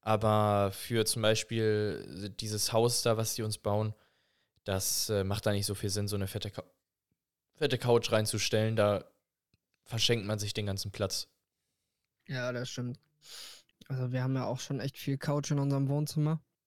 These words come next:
Speaker 1: Mhm.
Speaker 2: Aber es ist halt auch der, der dem Schnitt, äh, der Wohnung zu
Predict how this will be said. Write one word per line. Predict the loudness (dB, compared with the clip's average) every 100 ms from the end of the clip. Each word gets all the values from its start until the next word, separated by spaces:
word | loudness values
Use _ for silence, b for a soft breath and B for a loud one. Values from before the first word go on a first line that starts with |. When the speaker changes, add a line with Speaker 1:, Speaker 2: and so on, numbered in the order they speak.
| _
Speaker 1:
Mhm. | -2 -2 -2 -8 _ B B B _ _ -4
Speaker 2:
Aber | 0 0
es | 0
ist | -2
halt | 0
auch | -2 -4
der, | -4 -4 -2 -4 -8 _ _ _ _ _ _ _ _ _ _ _ _ -4
der | -2 0 0
dem | 0 -2
Schnitt, | 0 -2 0 0
äh, | 2 2
der | 0 0
Wohnung | 0 0 0
zu | 0 2 4